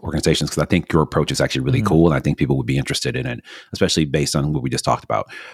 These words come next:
Speaker 1: So the Deep Social part, because you made me think about this as you talked about kind of community and advocates, that sort of thing. Deep Social really is all of these kind of communities that are either invite only or, or people are having these kind of offline conversations that we don't have access to, right?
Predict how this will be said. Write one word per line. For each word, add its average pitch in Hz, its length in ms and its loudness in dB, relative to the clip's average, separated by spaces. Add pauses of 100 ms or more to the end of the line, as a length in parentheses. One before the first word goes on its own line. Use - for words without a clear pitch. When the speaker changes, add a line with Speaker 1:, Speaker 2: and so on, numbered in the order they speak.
Speaker 1:
So 92 440 4
the 95 160 4
Deep 120 220 2
Social 95 260 2
part, 76 340 0
because 80 200 -8
you 80 80 0
made 87 160 4
me 76 80 2
think 76 160 0
about 69 240 0
this 69 160 0
as 69 100 -2
you 71 60 -2
talked 69 260 0
about 65 220 0
kind 67 180 0
of 67 120 -4
community 67 440 2
and 62 100 0
advocates, 67 340 0
that 67 120 0
sort 64 140 0
of 60 80 -6
thing. 64 260 -2 (400)
Deep 135 180 4
Social 117 320 4
really 90 380 6
is 76 120 2
all 92 240 4
of 82 100 -2
these 80 260 2
kind 80 180 0
of 76 140 -2
communities 73 800 2
that 73 280 2 (100)
are 69 640 4
either 90 160 0
invite 113 420 2
only 92 500 2
or, 71 420 -2
or 73 180 -2
people 85 640 2
are 73 140 0
having 87 360 0
these 76 200 -2
kind 80 160 0
of - 120 -6
offline 85 460 2
conversations 76 640 2
that 71 160 2
we 78 80 4
don't 69 120 0
have 67 160 0
access - 300 -2
to, - 160 -4
right? 60 260 -2